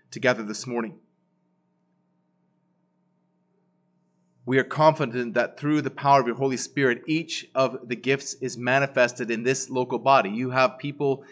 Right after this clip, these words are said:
in this local church who are gifted in these specific ways. And, and many of them, we are, are all, all of us commanded to, to serve.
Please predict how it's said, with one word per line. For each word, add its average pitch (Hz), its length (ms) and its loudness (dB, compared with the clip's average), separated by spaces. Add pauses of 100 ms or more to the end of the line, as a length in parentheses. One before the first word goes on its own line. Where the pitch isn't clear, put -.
(240)
in 147 280 -2
this 147 280 -2
local 139 300 0
church 143 420 -2
who 139 280 -2 (240)
are 165 100 2
gifted 147 380 -2
in 120 100 -6
these 139 240 -2
specific 127 540 -6
ways. 120 280 2
And, 123 200 -8 (180)
and 131 100 -4
many 147 180 4
of 147 40 4
them, 139 260 0
we 131 140 0
are, 127 220 2
are 120 340 0 (400)
all, 156 220 6
all 160 240 4
of 160 80 2
us - 160 2
commanded 139 760 2 (720)
to, 123 160 -2
to 123 140 -4
serve. 104 460 -2